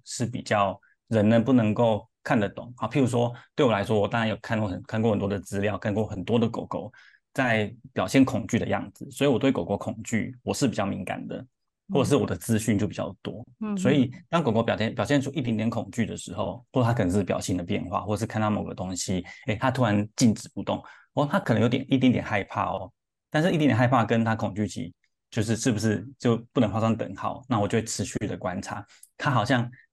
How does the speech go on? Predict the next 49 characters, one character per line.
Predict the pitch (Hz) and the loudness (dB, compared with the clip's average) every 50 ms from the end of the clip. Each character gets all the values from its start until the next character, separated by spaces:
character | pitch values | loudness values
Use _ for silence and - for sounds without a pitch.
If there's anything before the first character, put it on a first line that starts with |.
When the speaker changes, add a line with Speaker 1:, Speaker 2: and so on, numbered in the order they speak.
| _ _ - - - | _ _ -20 -10 0
Speaker 1:
对 | - 156 131 | 4 6 6
于 | 113 107 | 6 6
这 | 120 113 | 4 4
个 | 113 107 101 101 101 104 - - _ | 4 4 4 4 2 0 -4 -10 _
可 | - - 104 | -2 0 0
能 | 98 101 101 98 | 0 0 -2 2
放 | - 120 113 | 2 2 4
在 | 113 113 | 4 2
地 | 113 113 120 107 | 2 2 0 0
上 | 98 - 113 101 98 | 2 0 0 0 0
的 | 87 98 98 101 | -2 -4 -4 -4
一 | 95 | -4
个 | 87 104 95 92 92 92 90 90 90 90 101 _ _ _ _ _ _ _ _ _ - | -2 -2 -2 -2 -2 -4 -4 -4 -6 -8 -10 _ _ _ _ _ _ _ _ _ -2
电 | 135 110 | 0 0
风 | 98 95 101 104 | 2 0 0 -2
扇， | 95 - 107 98 90 90 _ _ _ _ _ _ _ _ | 0 -2 -2 -2 -4 -10 _ _ _ _ _ _ _ _
或 | - 110 | -4 -4
是 | 98 - 110 | -2 0 -2
它 | 98 - 110 101 | -2 0 -2 -2
看 | - - 113 | 0 0 -2
到 | 98 | 0
它 | 107 113 | 0 0
自 | 113 120 110 | 0 0 0
己 | 98 101 | 0 -2
的 | 90 98 | -4 -4
影 | 107 107 - 104 | -6 -8 -8 -10
子， | - - - - - - - - - - _ - | -12 -12 -12 -12 -12 -14 -20 -20 -20 -14 _ 2
就 | 143 139 | 2 2
是 | 127 | 4
开 | - 156 139 | 4 2 2
始 | 123 | 4
原 | 131 127 127 | 6 6 6
本 | 120 107 | 6 6
只 | 92 90 | 4 2
是 | 92 104 | 0 0
经 | 98 - 104 101 107 | 0 2 2 2 4
过， | 107 101 | 4 2
然 | 95 87 | 0 2
后 | 104 107 | 0 2
会 | 92 127 | 2 2
停 | 123 113 98 95 | 2 2 0 0
住， | 90 123 107 101 104 _ _ _ _ _ _ _ _ _ - | 0 0 -2 -2 -4 _ _ _ _ _ _ _ _ _ -4
然 | - 113 | -4 -2
后 | 107 | 0
开 | - 156 | 0 0
始， | 123 - - | 0 0 0
诶， | 117 120 | -2 -2
隔 | 117 123 - 110 107 107 | -2 0 0 2 2 4
天 | 120 120 113 110 113 113 | 2 2 2 2 -2 -6